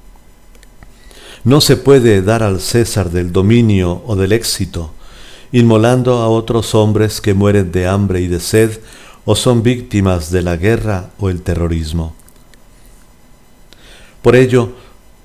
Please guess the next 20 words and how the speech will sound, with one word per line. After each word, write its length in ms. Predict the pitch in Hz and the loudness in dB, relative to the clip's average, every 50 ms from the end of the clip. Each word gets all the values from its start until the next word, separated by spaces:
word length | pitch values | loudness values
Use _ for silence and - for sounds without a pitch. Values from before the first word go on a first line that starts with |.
| - - | -6 -2
hoy 160 | 147 151 156 | 0 2 4
debemos 400 | 127 139 120 131 127 120 110 95 | 4 4 4 4 4 4 4 4
renovar 360 | 107 107 107 98 104 110 104 | 4 2 4 4 4 2 4
nuestro 320 | 110 117 107 - - 117 | 2 2 0 0 0 2
compromiso 800 | 117 127 117 110 117 110 113 131 160 - - - 147 131 131 - - - - - _ | 2 2 2 4 2 2 4 4 2 2 2 0 0 0 0 -4 -12 -20 -20 -14 _
de 180 | - 107 123 | 0 2 2
mejorar 600 | 123 123 120 - - 123 117 127 139 143 - - - - | 4 4 2 2 0 0 2 2 0 0 -2 -4 -4 -4
y 100 | 127 120 | -4 -2
transformar 720 | - 131 127 120 107 - - - 107 104 98 104 107 104 | 0 0 0 0 0 -2 -4 -2 -2 0 0 0 2 2
el 160 | 101 95 98 | 2 2 2
mundo 500 | 104 113 135 151 151 147 160 160 156 - - - - - - - - - | 2 2 2 2 0 0 -2 -4 -6 -8 -14 -20 -20 -20 -20 -20 -14 -6
de 120 | - 98 107 | -2 0 0
acuerdo 480 | 101 - - 123 127 123 110 107 101 | 0 0 -2 -2 -2 -2 -2 -2 -2
a 60 | 95 | 0
la 80 | 92 90 | -2 -2
justicia 840 | 85 - 101 92 - - - 139 131 - - - 101 101 98 95 101 - | -4 -6 -8 -8 -8 -6 -6 -6 -6 -6 -6 -4 -2 -2 -2 -2 -4 -4
y 120 | 139 101 | -2 -2
a 40 | 101 | 0
la 140 | 95 95 90 | 0 -2 -2
caridad 540 | - 92 90 92 87 98 98 101 98 95 | -4 -4 -2 -2 0 0 0 0 -2 -4